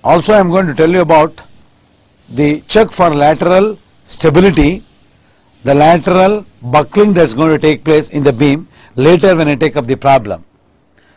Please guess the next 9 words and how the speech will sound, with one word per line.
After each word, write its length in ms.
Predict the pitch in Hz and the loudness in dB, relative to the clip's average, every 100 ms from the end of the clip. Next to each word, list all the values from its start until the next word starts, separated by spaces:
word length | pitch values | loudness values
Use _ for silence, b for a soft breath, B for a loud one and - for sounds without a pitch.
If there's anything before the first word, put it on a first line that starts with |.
| _ | _
That 120 | 135 | -2
is 80 | 147 | 0
another 240 | 143 190 | 0 0
important 560 | 170 151 175 190 196 165 | 0 0 -2 0 -2 -4
criteria 640 | 151 156 202 233 165 156 160 b b 117 | -2 -2 -2 -2 0 -2 -6 b b -8
that 200 | 147 139 | -6 -6
has 180 | 147 | -8
to 100 | - | -8
be 240 | 131 143 | -8 -6